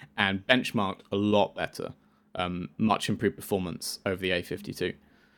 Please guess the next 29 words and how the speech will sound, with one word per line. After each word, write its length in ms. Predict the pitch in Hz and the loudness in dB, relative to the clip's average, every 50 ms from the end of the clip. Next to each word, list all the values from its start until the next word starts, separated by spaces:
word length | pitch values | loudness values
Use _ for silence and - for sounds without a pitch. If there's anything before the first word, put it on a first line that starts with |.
| _ _ _ | _ _ _
For 100 | - - | -6 4
the 100 | - 120 | 6 8
A 80 | 120 123 | 8 8
fifty-three, 1080 | - - 120 - - 110 98 - - - 156 180 220 202 156 107 90 82 92 123 151 147 - _ _ _ _ _ _ _ _ _ _ _ _ _ _ _ _ - - | 6 2 0 0 0 -10 -10 -10 -8 -2 4 8 8 10 10 8 6 2 -2 -4 -4 -6 -10 _ _ _ _ _ _ _ _ _ _ _ _ _ _ _ _ -6 -6
it's 160 | 98 - - | -6 -2 -2
all 180 | 98 92 - - | -2 -2 -2 2
Exynos. 760 | - 135 127 - - - 80 82 - - - - - - - _ _ _ _ _ _ _ _ _ _ _ - | 2 2 2 2 -4 -10 -10 -10 -12 -14 -16 -18 -18 -20 -20 _ _ _ _ _ _ _ _ _ _ _ -4
It's 260 | 98 - - - - | -4 -2 -2 -6 -6
the 340 | - 101 101 98 95 95 - | -2 0 0 0 0 0 -2
five 460 | - - - - 143 139 143 143 135 131 | -4 -6 4 6 10 10 10 10 8 6
nanometer 800 | 120 113 107 104 98 98 98 92 - - - 95 95 92 - - - - | 6 4 4 4 2 0 0 -2 -2 -2 0 0 0 0 0 -4 0 0
Exynos 560 | 107 - - - - 104 95 90 85 - - - | 0 0 0 -6 -6 -4 -4 -4 -4 -6 -10 -12
twelve 420 | - - 113 101 92 90 87 - - - | -6 0 0 2 2 0 -2 -4 2 6
eighty, 520 | 143 143 139 - - - - - - - - | 6 6 6 4 -2 -8 -8 -8 -10 -10 -6
which 220 | - 101 - - 101 | -4 -4 -4 -2 -2
made 140 | 98 95 | -2 -2
its 100 | 90 - | -2 0
debut 420 | - - 156 160 139 113 98 92 90 | 6 8 8 8 8 6 2 -2 -2
with 140 | 90 92 - | -4 -4 -2
the 100 | 98 92 | 0 0
A 120 | 90 90 | 0 0
fifty-three 500 | - - 98 - - 101 - - 95 90 | 0 -2 -4 -4 -4 -10 -8 -6 -4 -4
and 100 | 87 85 | -4 -4
the 60 | 85 82 | -4 -4
A 120 | 80 76 | -4 -6
thirty-three. 600 | - - 73 78 - - - - - - - - _ _ _ _ _ _ _ _ _ - - - _ _ _ _ _ _ _ _ _ _ - | -4 -4 -6 -6 -6 -8 -14 -14 -12 -14 -14 -14 _ _ _ _ _ _ _ _ _ -20 -20 -20 _ _ _ _ _ _ _ _ _ _ 4
And 480 | 107 104 101 98 101 101 101 95 - - _ _ _ _ _ - | 6 6 6 4 2 0 -2 -2 -6 -10 _ _ _ _ _ 4
it 440 | 151 160 - - - - - - - _ _ - | 4 4 4 4 -2 -14 -18 -18 -18 _ _ 2
gets 340 | - 104 101 - - - - | 2 2 2 2 -2 -12 -14